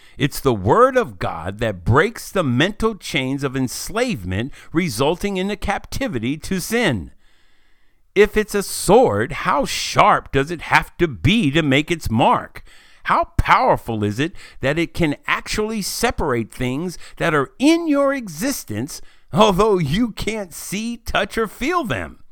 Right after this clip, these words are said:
Listen to Hebrews four twelve. "For the word of God is living and active and sharper than any two-edged sword,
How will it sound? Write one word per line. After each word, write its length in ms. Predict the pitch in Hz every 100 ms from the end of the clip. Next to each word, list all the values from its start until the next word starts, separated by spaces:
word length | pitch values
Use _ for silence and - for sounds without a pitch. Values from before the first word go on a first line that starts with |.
| - - - -
Listen 380 | - 311 - 320
to 200 | - 220
Hebrews 680 | 165 202 196 120 131 143 - - -
four 300 | - 170 156
twelve. 580 | - 175 135 147 - - - -
"For 140 | 165
the 100 | 165
word 320 | 135 226 285
of 140 | 302 175
God 280 | 135 139 151
is 140 | 110
living 320 | 139 208 247
and 100 | 214
active 460 | 127 117 - 139 143
and 200 | 143 135
sharper 540 | 120 - 196 262 - 123
than 240 | 120 131
any 280 | 151 190 127
two-edged 640 | 123 - 202 120 131 139 135
sword, 640 | - 170 139 90 71